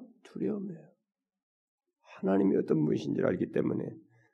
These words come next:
이게 노예적인 두려움이 아니라 깊은 존중 속에서 갖게 되는 두려움입니다. 그런 기쁨과 두려움이 함께 있어야 하는 것입니다.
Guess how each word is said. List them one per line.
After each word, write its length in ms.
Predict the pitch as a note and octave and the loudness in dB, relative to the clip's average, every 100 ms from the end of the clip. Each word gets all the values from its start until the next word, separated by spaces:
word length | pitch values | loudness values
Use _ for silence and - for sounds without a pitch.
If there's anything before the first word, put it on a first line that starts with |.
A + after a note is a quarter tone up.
| _ _ _ _ - | _ _ _ _ -10
이게 280 | B2 F3+ | 2 2
노예적인 600 | A#2+ G2+ C3+ F#3+ G3+ G3+ | 2 6 12 12 10 6
두려움이 360 | D#3+ D3+ F3 F#3 | 4 4 4 4
아니라 320 | C3 B2 - - | 2 0 -2 -4
깊은 1000 | - - - E3 D3+ - C4 C4 C#4 - - - _ _ _ _ _ | -12 -12 -12 -14 -16 -6 4 4 4 -2 -12 -20 _ _ _ _ _
존중 520 | - F#3 A3 A#3 B3 | -4 4 6 8 8
속에서 400 | A#3+ F3 D#3+ - | 6 4 2 0
갖게 320 | - - - | -4 -10 -10
되는 400 | - - - - - - _ _ _ _ - - _ _ _ _ _ _ | -8 -6 -4 -6 -10 -20 _ _ _ _ -20 -20 _ _ _ _ _ _
두려움입니다. 960 | - C#3+ D3 C#3+ - E2 F2 C3+ - _ _ - - _ _ | -4 2 4 4 2 -4 -8 -12 -20 _ _ -20 -20 _ _
그런 260 | - A3+ A3 | 0 4 4
기쁨과 480 | A3 A3 G3+ F#3 D#3 | 4 4 4 4 4
두려움이 320 | E3 - E3 | 2 4 4
함께 300 | D3+ - - | 2 2 2
있어야 360 | - - - | 0 -2 -2
하는 140 | - G1+ | 0 -2
것입니다. 480 | - - - - | -4 -6 -10 -12